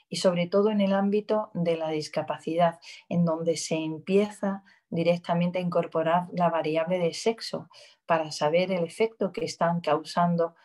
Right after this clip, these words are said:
o que provocan esas políticas o una determinada medida entre hombres y mujeres, pero la discapacidad todavía no forma parte de manera sistemática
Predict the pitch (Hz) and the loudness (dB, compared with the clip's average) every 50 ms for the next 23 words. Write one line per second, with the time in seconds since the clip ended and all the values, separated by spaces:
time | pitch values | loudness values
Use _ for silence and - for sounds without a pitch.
0 | _ _ _ _ - - 170 - 170 160 - 151 156 151 160 180 196 196 - 175 | _ _ _ _ -8 -8 -6 -4 -4 -2 -2 -2 0 2 4 4 4 4 2 -2
1 | 170 165 - - - - - _ - - 170 170 - 165 165 156 - _ _ _ | -6 -6 -10 -14 -20 -20 -14 _ -6 -4 -4 -2 0 -2 -2 -2 -6 _ _ _
2 | _ - - 156 156 156 202 226 220 - 190 175 - 170 160 160 - 160 151 165 | _ -6 -4 -4 0 0 0 0 0 -4 -6 -4 -4 -4 -4 -2 0 0 2 2
3 | 165 170 165 160 156 151 151 - 160 156 151 151 156 165 165 165 165 160 151 147 | 2 0 0 0 0 -2 -4 -4 -6 -4 -4 -4 -2 -2 0 0 0 -2 -2 -4
4 | 143 147 180 202 208 190 170 160 - - - - - - _ - 160 170 175 175 | -4 0 2 2 4 4 2 0 -2 -6 -18 -20 -20 -20 _ -4 -2 -2 -2 -2
5 | 165 160 160 160 165 170 175 175 175 175 170 175 175 - - _ - 180 175 165 | -2 -2 -2 0 0 0 0 0 2 0 0 -2 -4 -8 -10 _ -2 0 0 0
6 | 156 - 208 196 190 180 165 - - - - 190 185 185 - - _ _ - 202 | 0 0 0 0 0 -2 -4 -8 -6 -2 0 0 2 0 0 -4 _ _ 0 0
7 | 202 196 196 196 196 - - 180 170 170 - - - - 170 160 165 170 190 208 | 2 2 2 0 0 -2 -4 -2 0 -2 -2 -2 -4 -6 -4 -2 -2 -2 -2 -2
8 | 202 - _ - - - - _ _ - 185 190 214 220 196 196 190 190 180 156 | -6 -10 _ -20 -20 -20 -20 _ _ -2 0 2 2 2 2 0 0 0 -2 -2
9 | 156 156 156 165 180 190 185 - - 170 165 151 147 139 139 - _ - 208 - | -4 -4 -4 -2 -2 -4 -4 -4 -4 -4 -4 -4 -6 -8 -8 -4 _ 0 0 0
10 | - - _ 139 143 147 147 - - - _ _ _ - 165 151 165 160 156 151 | 0 -4 _ -14 -16 -16 -16 -20 -20 -20 _ _ _ -8 -2 0 0 0 0 -2
11 | 147 147 147 - 156 160 156 147 151 165 185 190 185 170 - - - 165 165 - | -4 -6 -6 -6 -8 -6 -6 -6 -2 -2 0 0 0 -2 -2 -4 -8 -8 -6 -6
12 | - 147 151 156 185 208 208 - 156 - - - 143 123 123 | -6 -4 0 0 0 0 -2 -4 -10 -10 -8 -8 -8 -8 -10